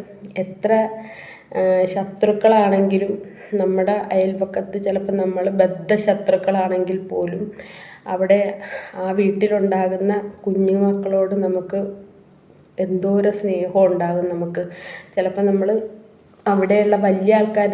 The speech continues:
തമ്മിൽ നമ്മൾ വെട്ടും കുത്തും പിടിച്ചെന്നിരിക്കുകയും ചെയ്താലും ആ വീട്ടിൽ കുഞ്ഞുമക്കളുണ്ടെങ്കിൽ നമ്മുടെ വീട്ടിലേക്ക് വരികയോ അല്ലെ നമ്മളെവിടെയെങ്കിലും വെച്ച് അതുങ്ങളെ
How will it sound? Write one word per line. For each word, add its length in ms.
തമ്മിൽ 280
നമ്മൾ 260
വെട്ടും 400
കുത്തും 340
പിടിച്ചെന്നിരിക്കുകയും 880
ചെയ്താലും 520
ആ 140
വീട്ടിൽ 480
കുഞ്ഞുമക്കളുണ്ടെങ്കിൽ 1040
നമ്മുടെ 300
വീട്ടിലേക്ക് 560
വരികയോ 440
അല്ലെ 220
നമ്മളെവിടെയെങ്കിലും 760
വെച്ച് 220
അതുങ്ങളെ 320